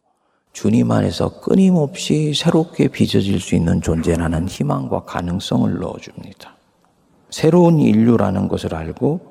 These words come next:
새로운 삶을 시작하게 됩니다. 연초에 제가 특세를 하면서 저 자신에게 새로운 깨달음이 찾아왔는데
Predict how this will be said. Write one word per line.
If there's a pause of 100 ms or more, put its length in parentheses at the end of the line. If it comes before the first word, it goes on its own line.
(520)
새로운
삶을
시작하게
됩니다. (920)
연초에 (720)
제가
특세를
하면서 (1000)
저
자신에게 (420)
새로운
깨달음이
찾아왔는데